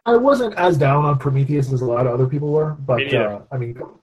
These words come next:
Speaker 1: but, like, you know, Alien Three, Alien, you know, those other ones look really bad.
Speaker 2: Yeah, well, it's funny. I know some people that like Alien Three. <laughs> I don't, I don't know why. But, uh,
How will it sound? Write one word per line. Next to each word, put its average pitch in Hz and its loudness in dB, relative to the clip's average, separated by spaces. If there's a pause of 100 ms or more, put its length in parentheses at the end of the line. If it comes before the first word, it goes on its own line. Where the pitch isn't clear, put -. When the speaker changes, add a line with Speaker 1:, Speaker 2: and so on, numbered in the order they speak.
(240)
Speaker 1:
but, 143 2
like, 127 0
you 170 -2
know, 113 0
Alien 139 4
Three, 131 4
Alien, 127 2
you 147 2
know, 127 2
those 131 2
other 131 2
ones 131 2
look 110 -12
really 120 -8
bad. - -18 (920)
Speaker 2:
Yeah, 190 2 (120)
well, 196 2 (460)
it's 151 -12
funny. 160 -4
I 127 -6
know 143 -6
some 151 -8
people 139 -10
that 117 -10
like 117 -10
Alien 104 -10
Three. 107 -14 (240)
<laughs> - -18
I 190 0
don't, 139 -6
I 160 0
don't 135 -6
know 113 -12
why. - -10 (640)
But, 185 4
uh, 151 -2